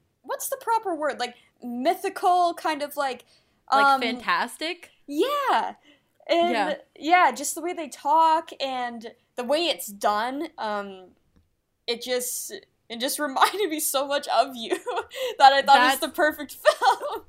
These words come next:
Speaker 2: That's such a huge compliment. You have no idea how much I'm glowing to hear you say that. 'Cause I really, really liked it. I, <laughs> I thought it was funny.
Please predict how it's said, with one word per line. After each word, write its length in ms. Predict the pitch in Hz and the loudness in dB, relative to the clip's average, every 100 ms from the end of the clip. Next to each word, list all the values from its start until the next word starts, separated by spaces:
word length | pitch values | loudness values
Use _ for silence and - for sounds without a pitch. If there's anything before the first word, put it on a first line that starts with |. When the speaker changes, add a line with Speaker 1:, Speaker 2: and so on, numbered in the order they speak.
| - - | -4 6
Speaker 2:
That's 340 | 349 - 659 | 6 6 0
such 260 | 330 320 427 | 2 2 2
a 100 | 440 | -2
huge 420 | - 320 330 - | 0 -2 -2 -4
compliment. 720 | 359 240 247 285 311 349 - | 0 0 2 0 0 0 0
You 160 | 320 311 | 0 0
have 100 | 302 | -4
no 360 | 277 285 285 | 0 2 4
idea 500 | 320 349 277 254 254 | 4 2 -4 -2 0
how 160 | 302 320 | 0 0
much 240 | 262 254 | -2 -4
I'm 220 | 262 247 214 | -4 -4 -4
glowing 500 | 247 233 233 220 240 | -2 -2 -2 -4 -8
to 60 | 269 | -12
hear 220 | - 214 | -6 -6
you 200 | 233 226 | -6 -6
say 180 | - 214 | -6 -4
that. 180 | - - - - - | -4 -6 -12 -20 -6
'Cause 180 | 381 302 - | -6 -6 -6
I 520 | 262 285 415 453 339 254 | 0 2 4 4 2 -2
really, 540 | 302 294 294 294 - - | -4 -2 -4 -6 -8 -4
really 320 | 294 254 247 | -2 -2 -4
liked 460 | 226 226 220 208 196 | -8 -6 -6 -8 -12
it. 180 | 113 508 539 | -14 -14 -12
I, 440 | - 226 269 285 - 807 _ _ _ _ _ | 2 2 2 -4 -10 -16 _ _ _ _ _
<laughs> 0 | 330 339 370 330 - _ _ _ _ - - - - | -10 -6 -6 -6 -10 _ _ _ _ -20 -18 -12 2
I 160 | 277 | 2
thought 380 | 330 311 311 302 - | 4 2 4 2 0
it 140 | 240 - | -4 -2
was 260 | 202 185 | -6 -10
funny. 800 | - - - 220 262 311 349 381 | -14 -10 -4 -4 -4 -6 -8 -12